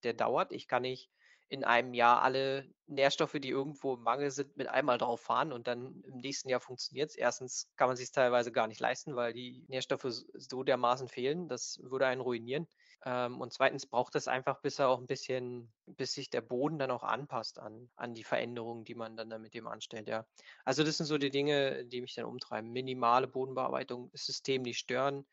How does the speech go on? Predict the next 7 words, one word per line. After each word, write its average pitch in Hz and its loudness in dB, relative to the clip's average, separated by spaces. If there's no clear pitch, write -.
versuchen, 143 -2
das 131 -2
System 131 -2
mit 135 -8
diversen 135 8
Pflanzen 135 2
wieder 120 -4